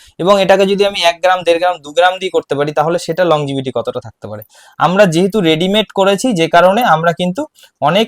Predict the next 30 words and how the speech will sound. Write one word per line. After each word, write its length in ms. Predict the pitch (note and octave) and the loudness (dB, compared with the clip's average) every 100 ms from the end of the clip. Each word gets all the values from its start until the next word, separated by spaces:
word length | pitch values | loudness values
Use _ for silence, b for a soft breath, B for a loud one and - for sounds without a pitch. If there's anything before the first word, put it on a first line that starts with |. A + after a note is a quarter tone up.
| E3 | 4
লাইটের 340 | D3 E3 G3+ G3 | 4 4 2 0
মধ্যে 180 | F#3+ F3+ E3 | -2 -2 -2
করেছি 220 | F3+ A3 D#3+ | -4 0 0
যাতে 140 | D#3 D3+ | 4 2
আপনারা 220 | E3+ A3 F3 | 2 -2 -4
ইউজ 120 | D#3 D3 | -8 -10
করতে 180 | C3+ A#2+ | -8 -4
পারেন। 160 | A#2+ A#2 D3+ | -4 -4 -4
আমি 100 | F#3 F#3+ | -2 -2
একটা 140 | - F#3 | -4 -4
জিনিস 160 | G3 E3+ D3+ | -4 0 0
দেখাই, 260 | D3 F3+ - | 2 0 0
এখানে 200 | F3 F3+ E3+ | -4 -4 -4
কিন্তু 160 | E3+ E3 D3 | -4 -2 0
হলমার্কিং 460 | D3+ E3 E3 G#3 G3+ | 2 0 -2 -6 -10
স্ট্যাম্প 320 | - D3+ D3 A#2+ | -6 -2 -2 -4
আছে, 140 | G#2 A#2+ _ _ _ - | -12 -16 _ _ _ -4
আপনি 200 | C#3+ F#3 F3+ | -4 -2 -2
সবসময় 360 | E3+ - G#3+ E3 | -2 -2 -4 0
এই 60 | F3+ E3+ | -2 -2
জিনিসটা 300 | F#3 - G#3 - | -8 -4 -4 -2
ফলো 200 | D3 E3+ F3 | 0 0 0
করে 120 | F#3 - | -4 -4
কিনবেন 280 | C#3+ D#3+ F3 | -6 -4 -6
যেখান 200 | C#3+ D#3+ D#3+ | -6 -6 -4
থেকেই 200 | F#3 G3+ E3 | -4 -4 -4
কিনুন 200 | D3+ C#3 | -6 -6
না 80 | A#2 | -6
কেন। 140 | A2 A2+ b b b | -8 -16 b b b
হলমার্কিং 460 | C#3+ D#3+ F#3 F3+ | -2 2 2 0